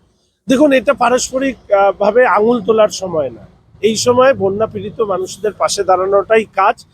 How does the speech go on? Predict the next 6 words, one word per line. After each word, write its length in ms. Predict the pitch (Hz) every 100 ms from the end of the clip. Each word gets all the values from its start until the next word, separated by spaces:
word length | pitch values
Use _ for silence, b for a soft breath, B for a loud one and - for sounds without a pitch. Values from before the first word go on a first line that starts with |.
| _ -
সেই 220 | 202 226
কাজে 380 | 208 202 180 247
যাদের 420 | 185 170 190 220
যেভাবে 380 | 170 185 190 208
সহযোগিতা 600 | - 165 170 180 185 180
দরকার, 380 | 147 147 143